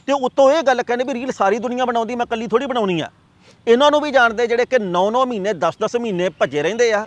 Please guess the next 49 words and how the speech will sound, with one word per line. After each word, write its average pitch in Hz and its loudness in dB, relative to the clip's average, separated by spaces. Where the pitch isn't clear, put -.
ਬਾਅਦ 214 6
ਦੇ 269 4
ਵਿੱਚ 240 0
ਕਹਿੰਦੇ 247 -2
ਜੀ 247 -8
ਕਿ 262 -2
ਮੇਰੇ 214 -2
ਉੱਤੇ 233 -4
ਕਸੂਰ 214 -6
ਜਿਹੜਾ 214 0
ਐਵੇਂ 202 -2
ਮੜ 226 2
ਦਿੱਤਾ 190 0
ਗਿਆ, 233 -4
ਮੇਰਾ 214 -2
ਤਾਂ 208 -4
ਕਸੂਰ 214 -6
ਕੋਈ 208 4
ਨਹੀਂ, 202 -6
ਮੇਰੇ 226 2
ਖਿਲਾਫ 196 0
ਸਾਜ਼ਿਸ਼ 160 -2
ਹੋਈ 196 0
ਆ। 151 0
ਮੇਰੀ 202 0
ਬੀਬੀ 208 -8
ਅਰਸ਼ਪ੍ਰੀਤ 196 -4
ਕੌਰ 202 0
ਨੂੰ 226 0
ਹਾਲੇ 190 4
ਵੀ 262 -2
ਬੇਨਤੀ 170 -2
ਆ, - -8
ਜੇ 214 2
ਤੁਸੀਂ 269 -4
ਇਹ 277 6
ਗੱਲ 233 2
ਕਰੇ 233 -4
ਜੀ 240 -8
ਕਿ 233 -4
ਮੇਰੇ 202 -4
ਨਾਲ 196 0
ਧੱਕਾ 175 0
ਹੋਇਆ, 165 2
ਮੇਰੇ 190 -2
ਨਾਲ 190 -4
ਜ਼ਿਆਦਤੀ 156 -2
ਹੋਈ 160 0
ਆ, 120 -2